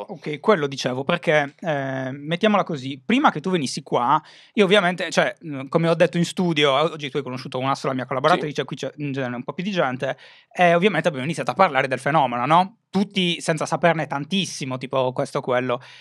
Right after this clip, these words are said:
Speaker 1: e ognuno ha tirato fuori le sue esperienze, io ho tirato fuori le mie. E, è emerso che non fossimo tutti d'accordo sul fatto che, parlo solo di me ovviamente, non di chi non c'è, eh, non è chiaro se io lo sia stato oppure no.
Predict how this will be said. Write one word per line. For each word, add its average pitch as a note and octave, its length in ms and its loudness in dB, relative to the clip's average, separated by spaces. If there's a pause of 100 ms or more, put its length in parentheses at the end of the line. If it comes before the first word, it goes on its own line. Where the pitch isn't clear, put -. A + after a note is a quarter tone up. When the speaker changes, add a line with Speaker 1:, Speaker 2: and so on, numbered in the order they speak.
(120)
Speaker 1:
e B3+ 100 4
ognuno G#3+ 240 4
ha F#3+ 40 2
tirato E3+ 280 0
fuori D3+ 160 -6
le C#3 120 -4
sue C3+ 120 -8
esperienze, B2+ 480 -8
io A#3+ 60 2
ho G3 40 0
tirato D3 240 -4
fuori B2 200 -10
le A#2 80 -12
mie. A#2+ 320 -12 (480)
E, F3 380 4
è G3+ 120 6
emerso G3+ 460 4
che D#3+ 200 4
non F3 140 0
fossimo F3 320 -2
tutti G#3 200 -6
d'accordo E3+ 380 4
sul D#3+ 160 -6
fatto C#3 360 0
che, B2+ 520 0
parlo C#3+ 220 -2
solo C#3+ 160 -4
di C3 80 -8
me C3 120 -4
ovviamente, B2+ 340 -10
non D3+ 120 -6
di C3 140 -12
chi C3 140 -14
non D#3+ 140 -2
c'è, D3 220 -2 (380)
eh, C#3+ 480 -2
non G3 160 2
è A#3+ 80 0
chiaro F3+ 240 2
se G#3 200 0
io C#4 120 0
lo G3+ 120 -4
sia F#3 180 4
stato D3 320 -2
oppure B2+ 240 -8
no. - 160 -16